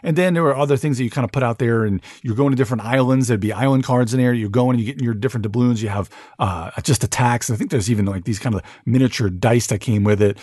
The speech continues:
that come with some of these type of games where you roll them and you see how the damage you do and stuff. Really, really cool game, but it really,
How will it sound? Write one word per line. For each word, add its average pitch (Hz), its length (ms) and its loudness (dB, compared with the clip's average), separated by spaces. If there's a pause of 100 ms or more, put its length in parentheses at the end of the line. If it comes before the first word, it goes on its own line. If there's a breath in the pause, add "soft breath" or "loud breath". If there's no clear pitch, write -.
(220 loud breath)
that 104 140 0
come 123 140 0
with 104 140 0
some 110 160 0
of 104 40 -2
these 107 140 -2
type 107 140 -2
of 104 60 -4
games 104 200 -2
where 101 60 -2
you 92 80 -2
roll 104 260 4
them 98 140 2
and 98 80 -2
you 92 80 -4
see - 140 -4
how 98 120 -2
the 92 80 -6
damage 107 320 -2
you 92 80 -8
do 107 80 -2
and 98 60 -2
stuff. 110 160 0 (200 loud breath)
Really, 262 280 -4
really 165 240 2
cool 147 240 -2
game, 127 280 2
but 117 140 0
it 143 40 -4
really, 175 340 0